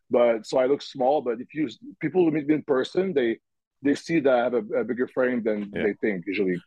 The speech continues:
Speaker 1: 'Cause I always
Speaker 2: So
Speaker 1: get the comment, like, "Oh, you look bigger in person."
Speaker 2: Yeah. So when you were coming back, um,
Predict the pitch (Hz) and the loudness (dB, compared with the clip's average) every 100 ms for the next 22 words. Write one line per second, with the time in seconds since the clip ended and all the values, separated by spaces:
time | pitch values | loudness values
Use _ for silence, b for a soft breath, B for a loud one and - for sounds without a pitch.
0 | _ _ 117 131 147 147 139 120 131 127 | _ _ 2 4 6 6 4 0 0 0
1 | 127 117 123 131 123 127 113 123 123 104 | 0 2 2 4 2 0 0 0 -2 0
2 | 113 110 - _ _ - 113 104 90 - | -2 -2 -10 _ _ -4 0 0 -2 -2
3 | 147 139 139 139 131 147 160 110 120 113 | 0 2 2 2 0 -2 -4 -2 -2 0
4 | 87 - - _ _ _ _ _ _ _ | -2 -4 -18 _ _ _ _ _ _ _
5 | _ _ _ _ - 104 101 98 95 92 | _ _ _ _ -6 -2 0 0 -2 -4